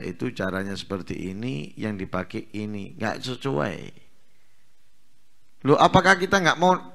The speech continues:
belajar naik sepeda? Iya, nanti. Sekarang kamu mau la-, melaut, ya kamu harus belajar ilmunya dulu.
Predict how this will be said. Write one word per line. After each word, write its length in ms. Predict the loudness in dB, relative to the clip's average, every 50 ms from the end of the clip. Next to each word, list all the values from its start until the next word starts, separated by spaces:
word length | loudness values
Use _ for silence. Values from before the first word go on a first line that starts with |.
| -14 -16 -16 -8 4
belajar 400 | 8 8 8 8 8 6 4 6
naik 160 | 4 0 2
sepeda? 260 | 4 6 6 6 6 4
Iya, 240 | 2 2 2 2 2
nanti. 480 | 2 0 0 -2 -4 -4 -6 -6 -6 -6
Sekarang 320 | -6 0 0 2 2 2
kamu 240 | 2 2 2 2 2 2 2
mau 160 | 2 4 4
la-, 240 | 2 0 0 -4 -6 -4
melaut, 560 | -2 0 2 2 2 4 2 2 2 0 -6
ya 160 | -4 -2 -2 0
kamu 320 | 0 0 0 0 2 2
harus 240 | 2 2 2 0 0
belajar 400 | 0 0 0 2 2 2 2 2
ilmunya 400 | 0 0 0 0 0 2 2 4
dulu. 640 | 6 6 6 6 6 4 2 2 2 -2 -4 -8